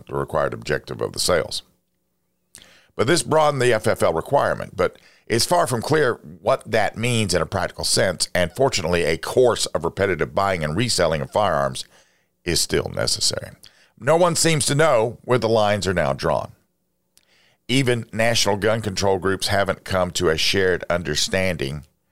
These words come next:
Brady Giffords advocates for a num-, numerical threshold of annual sales, an approach the Obama-Biden A T F specifically rejected under the livelihood and profit language.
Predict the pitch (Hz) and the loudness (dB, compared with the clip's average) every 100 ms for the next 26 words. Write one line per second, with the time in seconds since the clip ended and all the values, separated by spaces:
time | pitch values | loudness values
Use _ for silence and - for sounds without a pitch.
0 | _ _ _ _ _ _ 90 117 113 104 | _ _ _ _ _ _ -2 0 2 0
1 | 92 110 92 135 - 101 120 - 107 107 | 0 -6 -2 -2 0 0 0 0 2 2
2 | 98 104 113 - 98 90 92 98 98 92 | 0 -2 -2 -2 0 0 2 0 0 -4
3 | 104 104 110 110 90 - 92 82 92 78 | -2 2 2 2 -2 0 0 2 0 2
4 | 85 90 78 - 85 90 87 69 - 85 | 0 0 0 0 2 2 -2 -4 -2 -4
5 | - 78 76 78 85 85 73 71 87 95 | -2 -2 0 0 0 0 -2 -2 -2 0
6 | 82 82 87 80 87 80 - - 73 - | -2 -4 -4 -2 0 0 0 -2 -2 -2
7 | 120 - 80 69 78 76 - 90 - - | -4 -2 -4 -2 -2 -2 -2 -8 -10 -20
8 | - _ - 131 131 117 101 110 127 110 | -20 _ -4 -2 0 0 2 2 0 0
9 | 104 110 101 90 - 101 98 95 92 104 | 2 2 2 -2 -2 0 0 -2 0 0
10 | 101 53 - - | -2 -6 -8 -12